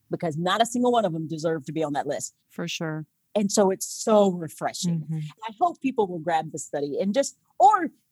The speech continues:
Speaker 1: just read Hebrews eleven and really study the people. I think we kinda, we read names, but we don't look at, "Okay, why are they in this list?" And so I would encourage people to do that.
Speaker 3: Mm.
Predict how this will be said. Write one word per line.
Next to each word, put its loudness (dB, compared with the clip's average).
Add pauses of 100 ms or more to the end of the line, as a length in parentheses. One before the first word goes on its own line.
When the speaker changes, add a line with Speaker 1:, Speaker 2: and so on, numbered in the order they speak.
(160)
Speaker 1:
just 0
read 6
Hebrews 4
eleven -2
and -2
really 4
study -2 (100)
the -6 (240)
people. 0 (180)
I -2
think -2
we -2
kinda, -2 (340)
we 0
read 2
names, 0
but -4
we -4
don't -2 (200)
look -2
at, 0
"Okay, 0
why -2
are 0
they 4
in -6
this -6
list?" -6
And -10
so -2
I 0
would -4
encourage -6
people -10
to -12
do 2
that. 2
Speaker 3:
Mm. -4